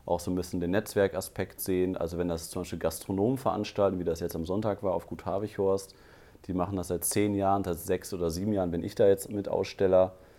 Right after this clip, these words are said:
Und dann kennt man halt alle zwanzig Aussteller, die da sind. Und, ne, und das ist quasi schon so ein Ritual, dass man sich halt, ne, untereinander austauscht. Vielleicht ist da nochmal ein neuer dabei und dieses Jahr waren da zwei neue dabei.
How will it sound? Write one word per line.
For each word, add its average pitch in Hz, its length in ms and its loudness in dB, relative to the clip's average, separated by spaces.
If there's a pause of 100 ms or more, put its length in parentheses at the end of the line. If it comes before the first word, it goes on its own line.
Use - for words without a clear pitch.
(300)
Und 90 160 0
dann 85 120 2
kennt 120 240 4
man 95 140 2
halt 82 160 0
alle 82 160 0
zwanzig 80 500 -6
Aussteller, 80 400 -4
die 76 140 -6
da 73 240 -4
sind. 76 300 -10
Und, 78 320 -6 (500)
ne, 90 240 2
und 90 300 -2 (180)
das - 160 -6
ist - 140 -14
quasi 95 180 4
schon 98 160 -2
so 95 80 -2
ein 90 80 -4
Ritual, 98 560 6
dass 101 140 6
man 98 100 0
sich 92 140 0
halt, - 300 0 (100)
ne, 98 180 0
untereinander 104 600 2
austauscht. 95 680 4
Vielleicht 92 220 0
ist - 160 -6
da 98 60 0
nochmal 92 200 0
ein 90 60 0
neuer 104 260 2
dabei 95 460 4
und 90 160 -4
dieses 92 160 -8
Jahr 92 160 2
waren 90 100 -2
da 85 80 -4
zwei 98 280 0
neue 98 260 2
dabei. 92 460 4